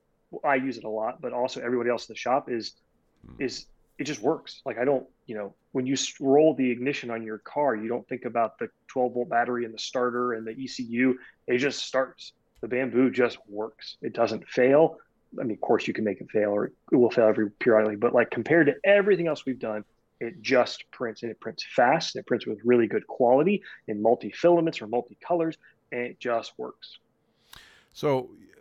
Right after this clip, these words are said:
Speaker 2: the way you feel about that printer is sort of the way I feel about the, the Formlabs in resin printing.
Speaker 1: Yeah, sounds like
Speaker 2: Sa-,
Speaker 1: it.
Speaker 2: same thing.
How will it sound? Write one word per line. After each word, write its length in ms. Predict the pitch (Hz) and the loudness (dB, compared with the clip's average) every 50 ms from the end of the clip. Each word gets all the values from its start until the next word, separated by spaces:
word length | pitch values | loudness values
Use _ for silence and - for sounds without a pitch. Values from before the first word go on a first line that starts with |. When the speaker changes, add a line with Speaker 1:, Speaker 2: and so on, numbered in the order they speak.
| _ _ - | _ _ -12
Speaker 2:
the 160 | 139 123 139 | -6 -4 -2
way 180 | 135 147 156 156 | 0 2 2 2
you 180 | 143 147 147 | 0 0 -2
feel 280 | 139 - 151 143 131 123 | -2 -2 0 0 0 0
about 280 | 120 113 123 117 - | 0 2 0 0 0
that 220 | - 123 113 - - | 0 -2 -2 -2 -4
printer 340 | 120 123 117 104 101 98 - | -4 -4 -4 -4 -6 -6 -8
is 200 | - 104 95 - | -10 -10 -8 -8
sort 260 | - - 117 110 104 | -6 -4 -4 -4 -4
of 60 | 98 | -4
the 60 | 98 | -6
way 160 | 101 104 101 | -4 -6 -6
I 40 | 98 | -6
feel 220 | 95 - 110 104 98 | -6 -8 -8 -8 -6
about 280 | 98 98 92 - - | -6 -8 -8 -8 -8
the, 220 | - 90 85 85 - _ _ _ _ _ _ _ _ _ _ _ _ _ _ _ - | -10 -8 -8 -10 -12 _ _ _ _ _ _ _ _ _ _ _ _ _ _ _ -14
the 120 | 98 95 | -12 -10
Formlabs 840 | 90 - - 120 117 123 131 110 73 62 50 52 58 - - - - _ _ _ - 202 262 349 302 | -10 -8 -4 -4 -2 -2 -2 -4 -8 -10 -12 -14 -16 -18 -20 -20 -20 _ _ _ -20 -20 _ -18 -16
in 200 | - 87 85 78 | -14 -12 -10 -6
resin 320 | 95 127 113 82 87 78 | -4 -4 -4 -4 -8 -12
printing. 320 | - - 65 52 50 53 - _ _ _ _ _ _ _ - | -14 -14 -16 -16 -18 -20 -20 _ _ _ _ _ _ _ -4
Speaker 1:
Yeah, 260 | - 139 117 107 - - - _ _ _ _ _ _ _ _ _ | -2 0 0 -2 -4 -8 -18 _ _ _ _ _ _ _ _ _
sounds 240 | - 139 147 170 139 | -2 0 0 0 0
like 100 | 113 104 | -4 -6
Speaker 2:
Sa-, 140 | 107 117 131 | -4 -4 -4
Speaker 1:
it. 160 | 123 - _ _ _ _ _ _ | -4 -4 _ _ _ _ _ _
Speaker 2:
same 340 | - - - 131 127 117 101 | -16 -10 -6 -4 -4 -4 -6
thing. 340 | - - 143 123 82 - | -6 -4 -4 -4 -4 -6